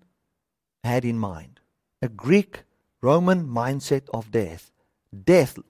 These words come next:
mentioned as in Genesis, "Dust you are, unto dust you'll return." So he believes that this resurrection has to be a complete, utter resurrection. For those of you that watch the communion before the service, we find that the Word of God is quick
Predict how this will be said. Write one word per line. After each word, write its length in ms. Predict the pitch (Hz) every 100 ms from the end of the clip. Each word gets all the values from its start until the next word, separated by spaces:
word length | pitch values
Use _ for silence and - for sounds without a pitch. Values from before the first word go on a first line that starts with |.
| -
mentioned 560 | 123 190 220 196 165
as 220 | 135 139
in 80 | 143
Genesis, 640 | 127 165 190 - - - - - -
"Dust 460 | 107 107 196 185 -
you 120 | 165
are, 280 | 123 117 123 - _ -
unto 280 | 151 147
dust 340 | 139 117 123 -
you'll 180 | 127 117
return." 400 | 120 - 175 110
So 180 | 127
he 180 | 110 208
believes 440 | 240 123 101 110 - - -
that 180 | 139
this 180 | - 196
resurrection 560 | 151 143 131 117 - 123
has 220 | 135 147
to 140 | -
be 140 | 135 131
a 40 |
complete, 560 | - 143 135 185 190 - -
utter 300 | 185 - 185
resurrection. 640 | 147 120 107 101 - 95 - - - - _
For 120 | 117
those 200 | 131 151
of 60 |
you 100 | 156
that 120 | 147 127
watch 240 | 135 156
the 80 | 143
communion 460 | - 131 151 175
before 280 | 147 - 135
the 80 | 123
service, 440 | - 120 101 - - - - - -
we 80 |
find 320 | 143 - 190 202
that 140 | 165
the 80 | 139
Word 240 | 135 185
of 180 | 190 139
God 380 | 131 127 135 139 _ _ _
is 200 | 135 -
quick 420 | - 185 254 -